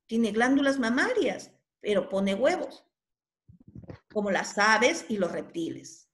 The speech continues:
Sus patas tienen membranas interdigitales, como los patos. ¿Han visto las patas de los patos? Entre dedito y dedito tiene una membrana, ¿sí? Igual tienen los ornitorrincos.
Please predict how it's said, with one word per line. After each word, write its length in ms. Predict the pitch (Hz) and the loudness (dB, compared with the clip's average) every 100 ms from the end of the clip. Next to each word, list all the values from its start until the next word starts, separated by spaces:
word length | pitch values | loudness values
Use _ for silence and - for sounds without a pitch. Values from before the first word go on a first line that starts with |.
| _ _ _ _ _ _ _ _ | _ _ _ _ _ _ _ _
Sus 240 | - 294 - | -2 0 2
patas 400 | 381 381 415 - | 0 2 0 0
tienen 360 | 311 302 359 285 | 2 2 2 2
membranas 840 | 214 208 240 269 339 427 - - _ _ _ | 0 2 2 4 2 0 -8 -18 _ _ _
interdigitales, 1700 | 294 330 330 302 339 392 - _ _ _ _ 233 226 208 269 339 214 - | 0 0 0 2 2 -2 -12 _ _ _ _ -10 -8 -6 -4 -2 -4 -2
como 220 | 233 233 | -2 0
los 160 | 240 | -4
patos. 600 | - 403 415 196 - - _ - | -2 -2 -2 -8 -10 -20 _ -6
¿Han 120 | 262 | -4
visto 200 | - 311 | -2 -2
las 140 | 285 | -2
patas 260 | 294 302 320 | -4 -2 -2
de 80 | 294 | -2
los 140 | 294 | -4
patos? 520 | - 294 392 494 - - _ _ - | -4 -4 -2 -6 -8 -20 _ _ 0
Entre 340 | 262 262 254 | 2 6 6
dedito 340 | 247 320 330 | 6 4 -2
y 60 | 330 | 0
dedito 360 | 285 302 320 285 | 0 0 -2 0
tiene 200 | 277 285 | 0 2
una 140 | 269 | 2
membrana, 500 | 247 214 190 160 180 | 2 2 0 0 -4
¿sí? 380 | - 392 539 - _ _ _ _ _ _ _ _ _ | -6 -6 -6 -14 _ _ _ _ _ _ _ _ _
Igual 440 | 208 185 214 339 320 | -10 -6 -4 -2 -2
tienen 300 | 269 254 240 | -2 0 0
los 320 | 370 - - | -2 -6 -6
ornitorrincos. 960 | 214 202 180 165 170 220 196 - - | -2 -2 -4 -6 -4 -2 -2 -6 -16